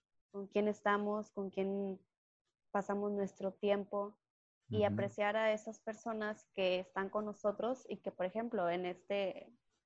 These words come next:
Speaker 1: self-love, que si nosotros nos llegáramos a sentir mal un día, sabemos que van a estar ahí para nosotros, pero tener en conciencia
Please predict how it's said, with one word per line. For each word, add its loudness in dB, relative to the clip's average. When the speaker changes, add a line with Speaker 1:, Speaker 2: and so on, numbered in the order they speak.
Speaker 1:
self-love, 4
que -2
si -4
nosotros -4
nos 0
llegáramos 4
a -12
sentir -4
mal 2
un 0
día, 4
sabemos -2
que 0
van 0
a -2
estar 2
ahí 4
para 0
nosotros, 0
pero 6
tener 0
en 4
conciencia 0